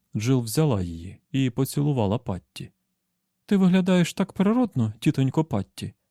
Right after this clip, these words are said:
Сідай і насолоджуйся напоєм». «Секунду, голубко». Місіс Пайвонський так сильно молилася про допомогу. Вона хотіла б бути проповідником, чи хоча б мати ораторський талант.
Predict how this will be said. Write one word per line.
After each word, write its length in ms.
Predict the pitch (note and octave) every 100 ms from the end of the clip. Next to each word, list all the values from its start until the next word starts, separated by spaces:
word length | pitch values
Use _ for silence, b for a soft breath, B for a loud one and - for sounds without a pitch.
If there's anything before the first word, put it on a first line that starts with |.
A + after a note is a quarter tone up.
| _ _
Сідай 640 | - - D#3 G3+ G#3 F#3 E3
і 60 |
насолоджуйся 800 | G#3 G3+ - G3+ F3+ E3 E3 E3+
напоєм». 520 | F#3 G3 A2+ G2+ F#2+ - _ _ _ _ _ _ _
«Секунду, 640 | - G#3+ G3 A3+ C#3+ A#2
голубко». 600 | A2+ B2 A2+ - - G2+ - _ _ _ _ _
Місіс 380 | - A#2+ - A2+
Пайвонський 640 | - A2+ A#2 B2+ A2+ - G#2+
так 240 | E3 E3
сильно 380 | - B2 G#2 G#2
молилася 520 | G#2+ A#2 A2 G2+ A2
про 180 | - G#2+
допомогу. 680 | A2 - B2 F#2+ E2 D2 - _ _ _ _ _ _ _ _ _ _ -
Вона 400 | A2+ C#3 C3+ A#2+
хотіла 440 | - C3+ C3+ A#2+
б 40 | A2
бути 420 | A2 B2 - G#2+
проповідником, 920 | - B2 - D#3+ C#3+ - A#2 - - - _ _ b b
чи 140 | - C#3
хоча 320 | C#3+ - C3+
б 100 | -
мати 460 | B2 C3 B2+ A#2 G#2
ораторський 680 | C3 C3 B2 A#2+ A2 - A2+
талант. 580 | D3+ C#3+ G2 D#2+ -